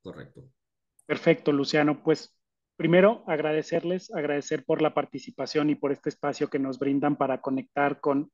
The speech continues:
Speaker 2: con, con personas en diferentes países, eh, a Conecta Américas por,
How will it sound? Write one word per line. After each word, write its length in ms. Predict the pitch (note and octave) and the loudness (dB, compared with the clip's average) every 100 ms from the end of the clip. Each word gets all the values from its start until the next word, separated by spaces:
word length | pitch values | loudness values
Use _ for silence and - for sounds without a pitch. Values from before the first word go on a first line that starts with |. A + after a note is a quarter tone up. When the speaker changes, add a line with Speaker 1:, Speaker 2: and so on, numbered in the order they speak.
| _ | _
Speaker 2:
con, 260 | C#3+ C3+ C#3 | -4 -4 -8
con 320 | - C3+ C3 - - - - _ | -6 -2 -2 -6 -18 -18 -20 _
personas 600 | D#3 C3+ E3 D#3 D#3 - - | -4 2 4 6 4 0 -4
en 140 | D3 | -2
diferentes 460 | C3 C#3+ C#3+ D3+ - | -2 0 2 0 0
países, 720 | C#3 C#3 E3 - D#3+ E3 G3+ | 2 2 2 4 2 2 -4
eh, 360 | D#3+ C3 C3 C#3+ | -2 0 0 -2
a 120 | C#3 | -4
Conecta 380 | D3 C#3+ C3+ C#3+ | -2 -4 -4 -2
Américas 480 | C#3+ C#3+ C#3+ D3 - | 0 0 -2 -6 -6
por, 260 | C3 - | -10 -10